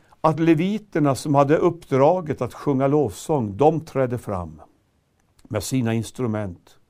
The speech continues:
Och så är orkestern förstärkt med ett fantastiskt brassband. Hundratjugo präster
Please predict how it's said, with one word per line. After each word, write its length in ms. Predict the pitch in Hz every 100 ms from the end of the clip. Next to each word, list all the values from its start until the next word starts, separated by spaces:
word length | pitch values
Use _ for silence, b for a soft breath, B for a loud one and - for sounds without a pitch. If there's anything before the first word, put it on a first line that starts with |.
| b b b b b b -
Och 160 | 139
så 200 | - 165
är 200 | 170 165
orkestern 680 | 185 185 - 151 - - 165
förstärkt 840 | 185 - - 175 127 90 - - _ _ b b
med 120 | 120
ett 80 | 131
fantastiskt 640 | - 151 127 131 - 139
brassband. 840 | 117 131 156 - - 147 131 85 - b b b
Hundratjugo 1120 | - 147 160 170 165 - - - 220 120 113 185
präster 720 | - 196 139 - - - 107